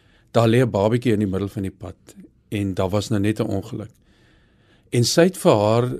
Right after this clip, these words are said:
voertuig gesê, "Asseblief hou stil, ek wil uitspring." En haar bedagsaamheid was van so 'n aard.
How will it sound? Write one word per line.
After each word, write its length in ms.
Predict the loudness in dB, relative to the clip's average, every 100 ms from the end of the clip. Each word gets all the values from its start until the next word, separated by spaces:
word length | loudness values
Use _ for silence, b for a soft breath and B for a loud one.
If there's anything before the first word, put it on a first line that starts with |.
| -12
voertuig 560 | 0 4 4 6 4 2
gesê, 400 | -4 0 0 0
"Asseblief 420 | -4 -2 0 0
hou 120 | -2
stil, 340 | -2 0 -2 -2
ek 120 | -4
wil 140 | -2
uitspring." 420 | -4 -6 -10 -12 -12 _ _ _ _ _ _ _
En 300 | 2 4 4
haar 400 | 4 4 2 2
bedagsaamheid 880 | -2 0 2 2 2 2 4 2 0
was 260 | 0 0 0
van 180 | 0 0
so 260 | 2 4
'n 120 | 4 4
aard. 260 | -2 -4